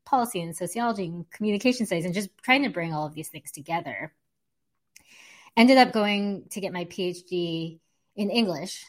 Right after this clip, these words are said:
because the advice I got was, "If there's a small chance that you might want to become a professor someday,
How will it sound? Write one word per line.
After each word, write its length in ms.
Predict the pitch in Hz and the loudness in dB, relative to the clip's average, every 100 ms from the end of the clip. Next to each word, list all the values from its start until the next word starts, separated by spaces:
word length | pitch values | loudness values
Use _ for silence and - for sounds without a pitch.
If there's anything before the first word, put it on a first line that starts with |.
| _ | _
because 480 | - 185 - 175 165 | -8 -8 -4 -4 -4
the 140 | 160 175 | -4 -4
advice 340 | 160 170 175 | -2 -2 -2
I 120 | 175 | -6
got 320 | 160 165 156 | -4 -2 -2
was, 420 | 160 160 156 160 - _ - _ - | -4 -6 -6 -6 -10 _ -20 _ -6
"If 160 | 196 | -4
there's 220 | 208 220 208 | 0 0 0
a 80 | |
small 400 | 190 - 226 233 | -2 0 2 2
chance 440 | 233 - 185 185 - | 0 -2 -2 -2 -6
that 180 | 180 - | -8 -6
you 180 | 175 | -4
might 320 | 175 160 160 165 | -4 -4 -4 -6
want 300 | 160 151 - | -6 -8 -10
to 80 | |
become 300 | 170 170 170 | -10 -8 -8
a 40 | 147 | -10
professor 440 | - 202 180 185 | -2 2 2 0
someday, 640 | 175 156 156 156 143 147 | -4 -6 -4 -4 -2 -2